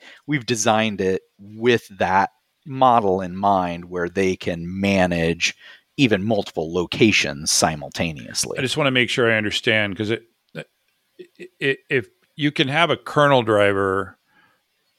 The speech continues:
Speaker 2: you, you could do this a couple different ways, right? I-, if you've got a kernel driver that basically just, what, what you're saying is, listen, anytime there's a file operation let us know. Uh, that, that's one way. And then another way would be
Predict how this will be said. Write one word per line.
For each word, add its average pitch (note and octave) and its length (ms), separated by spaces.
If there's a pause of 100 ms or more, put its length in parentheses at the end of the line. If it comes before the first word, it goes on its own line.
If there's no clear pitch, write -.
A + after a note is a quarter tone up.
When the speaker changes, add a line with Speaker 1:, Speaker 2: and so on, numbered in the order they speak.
(280)
Speaker 2:
you, C#3 160
you D3+ 200
could E3 120
do D#3+ 120
this C#3+ 200
a B2 40
couple A#2+ 240
different A2 260
ways, G#2 260
right? G#2+ 180
I-, A2 40
if A#2 400
you've A#2+ 120
got D#3 140
a B2 60
kernel C3 260
driver A2 300
that G#2+ 240
basically B2+ 440
just, - 440 (680)
what, C3 360
what C3 160
you're A#2+ 100
saying B2+ 360
is, G#2+ 180
listen, B2 340
anytime B2+ 560
there's A2+ 220
a G#2+ 60
file A#2+ 400
operation G#2 920 (360)
let A2+ 200
us G2+ 220
know. G2+ 460 (680)
Uh, C#3 80 (160)
that, A2+ 240
that's A#2 200
one G#2+ 240
way. G2 240
And G2 120
then G#2 160
another A2 400
way G#2 220
would G2 200
be G2+ 400